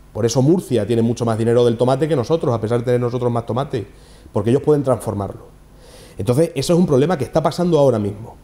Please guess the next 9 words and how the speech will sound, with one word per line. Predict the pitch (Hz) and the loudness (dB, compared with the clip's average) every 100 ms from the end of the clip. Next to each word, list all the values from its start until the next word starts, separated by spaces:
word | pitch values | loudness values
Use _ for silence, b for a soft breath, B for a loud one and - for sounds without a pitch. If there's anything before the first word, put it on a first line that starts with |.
| - | -12
Es | 110 | -8
un | 113 | -2
problema | 120 139 | 0 2
muy | 147 131 139 | 2 2 4
nue-, | 139 160 147 117 - - | 4 2 2 -4 -8 -12
muy | - 117 | -6 0
nuevo, | 127 131 | 4 4
entre | 131 | 2
comillas. | 139 160 170 196 | 0 0 0 -2